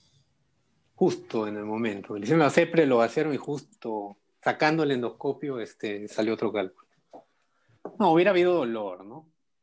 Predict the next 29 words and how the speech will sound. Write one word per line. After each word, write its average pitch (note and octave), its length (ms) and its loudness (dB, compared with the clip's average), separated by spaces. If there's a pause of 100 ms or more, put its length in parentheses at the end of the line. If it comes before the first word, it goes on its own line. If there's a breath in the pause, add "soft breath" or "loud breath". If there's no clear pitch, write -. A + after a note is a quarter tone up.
(140)
Hubiera A#2+ 180 -16
habido A#2+ 220 -10
dolor A2+ 300 -10
y A#2 100 -6
la G#2+ 100 -4
paciente C3+ 480 -2
salió C3 320 2
asintomática, A#2 840 -4
ni A2 120 -8
siquiera C3+ 320 -4
tuvo C#3 240 0
pancreatitis A2+ 640 -4
post-CEPRE, A2 680 -4
¿no? - 140 -20 (220)
Que - 80 -2
a A2+ 40 4
veces A2 300 0
hay, G2 220 0
¿no? C3+ 160 -10 (400)
Obviamente G3+ 520 -2
después D#3 340 0
de G3 60 4
la D3 100 2
cepre D3+ 340 -2
esto C#3+ 160 -4
no C3 100 -6
lo C3+ 100 -6
podía A#2 320 -4
saber G2+ 460 -10